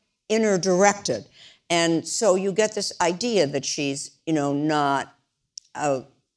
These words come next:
a rich and warm three-dimensional person. But one year, she took all of her clerks who had married one another, there were six or seven couples, to dinner on Valentine's Day.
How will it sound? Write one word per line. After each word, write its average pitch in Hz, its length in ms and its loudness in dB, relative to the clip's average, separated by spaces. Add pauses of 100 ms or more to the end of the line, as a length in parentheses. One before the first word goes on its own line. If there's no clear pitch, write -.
(300)
a 147 80 -6
rich 147 300 0
and 156 140 -2
warm 147 260 0
three-dimensional 151 640 -6
person. 160 460 -8 (440)
But 175 320 2 (880)
one 277 280 0
year, 233 420 0
she - 220 -4
took - 340 -4
all 202 260 4
of 220 120 -6
her 196 140 -2
clerks - 600 -2
who 165 120 -2
had 139 300 0
married 156 540 -2
one 202 220 -2
another, 202 500 -6
there 165 160 -2
were 139 140 -2
six - 340 -10
or 170 60 -6
seven 160 380 -8
couples, 190 500 -4 (460)
to 240 100 -2
dinner 226 400 0
on 165 200 0
Valentine's 175 920 -2
Day. 131 440 -4